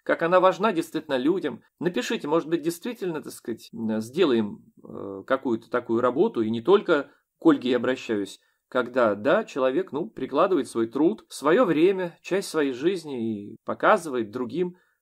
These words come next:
нашу продукцию, презентует, рассказывает о ней, рекомендует и получает за это вознаграждение. Почему бы нет, действительно?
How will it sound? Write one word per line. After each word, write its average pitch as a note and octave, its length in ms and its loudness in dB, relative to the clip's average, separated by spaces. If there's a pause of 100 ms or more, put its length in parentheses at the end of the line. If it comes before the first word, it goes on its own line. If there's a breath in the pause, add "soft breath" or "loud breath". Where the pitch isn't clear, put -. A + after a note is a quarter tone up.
(100)
нашу C#3+ 340 -4
продукцию, A#2+ 520 -4
презентует, B2+ 640 -4
рассказывает C#3+ 800 -2
о B2 60 -4
ней, A2+ 300 -6 (280 soft breath)
рекомендует E3+ 800 0
и E3+ 60 -2
получает G#3 500 -4
за D#3+ 80 2
это F3+ 180 0
вознаграждение. F3 840 -2
Почему - 340 -8
бы F3 120 0
нет, B2 180 -4
действительно? - 600 -8